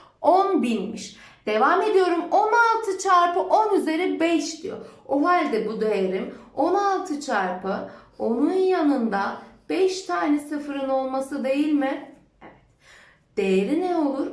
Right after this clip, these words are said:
On altının yanında beş tane sıfır olur. Değil mi arkadaşlar? Bunun değeri neymiş? Bir milyon altı yüz binmiş arkadaşlar.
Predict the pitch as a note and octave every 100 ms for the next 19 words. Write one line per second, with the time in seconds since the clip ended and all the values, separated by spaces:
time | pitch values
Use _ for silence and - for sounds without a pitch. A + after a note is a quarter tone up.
0 | - D4 F4 F4 C4 A#3 - A3+ G3+ G3+
1 | A#3 A#3 G3 F#3+ G3 B3+ D#4+ - - _
2 | _ G#4+ G#4 - - C#4 A#3 G#3 A3 D#4+
3 | F#4 - _ _ _ _ _ _ - -
4 | F#4+ A#3 F#3+ - - - _ _ _ _
5 | - D#4+ F#4 E4+ D4 A#3+ G3+ G3+ C#4+ D#4
6 | - E4 E4+ A#3 G3 F#3 F3+ F3+ A3 D4
7 | D4 - - - - - F4 D4+ A3 G3
8 | A3+ D#4 E4+ - D4 F#3 F#3 B3 C4 D#4
9 | - A#3 A3+ F#3 - - - - - -
10 | -